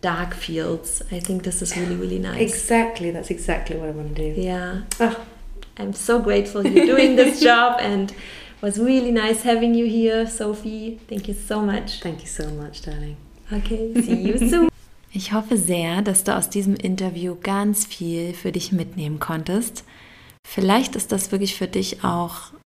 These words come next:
Speaker 1: ja, so ein erster Impuls, mit deinen Schattenthemen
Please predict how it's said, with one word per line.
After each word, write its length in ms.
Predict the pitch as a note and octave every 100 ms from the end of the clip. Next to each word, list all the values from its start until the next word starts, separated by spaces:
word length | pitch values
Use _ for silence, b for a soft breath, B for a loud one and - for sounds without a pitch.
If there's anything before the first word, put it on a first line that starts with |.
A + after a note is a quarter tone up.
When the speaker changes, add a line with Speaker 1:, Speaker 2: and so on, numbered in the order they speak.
| _ _
Speaker 1:
ja, 120 | F#3+ G3
so 80 |
ein 140 | F#3 B3+
erster 600 | - A#3+ - G#3 G3 G3 -
Impuls, 800 | - F3+ - - A#3 G#3 G#3 -
mit 200 | F#3 F3
deinen 200 | F3+ F3
Schattenthemen 960 | E3+ - G3+ G3+ E3+ - F3 E3+ E3+